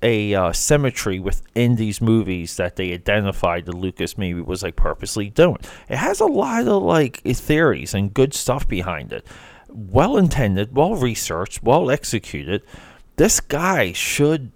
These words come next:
do a follow-up. He's gotta do something post Rise of Skywalker. He should just continue making these documentaries.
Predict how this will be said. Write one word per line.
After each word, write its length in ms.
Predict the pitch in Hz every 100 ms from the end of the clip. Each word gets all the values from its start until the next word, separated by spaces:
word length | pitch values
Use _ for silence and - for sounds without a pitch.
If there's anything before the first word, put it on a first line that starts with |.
| - 101
do 220 | - 143
a 80 | 123
follow-up. 580 | - - 147 123 76 -
He's 240 | 110 107
gotta 420 | 95 - 127 175 135
do 360 | 120 120 117
something 640 | 101 113 110 - 92 82 - _ - -
post 320 | - 110 -
Rise 320 | 98 87 90
of 60 | 87
Skywalker. 760 | - 98 95 58 - - 90
He 160 | 104 127
should 200 | - 170
just 220 | - 170
continue 500 | 135 113 - 117 104
making 340 | 82 87 90
these 200 | 80 80
documentaries. 800 | - 76 - 90 113 120 120 120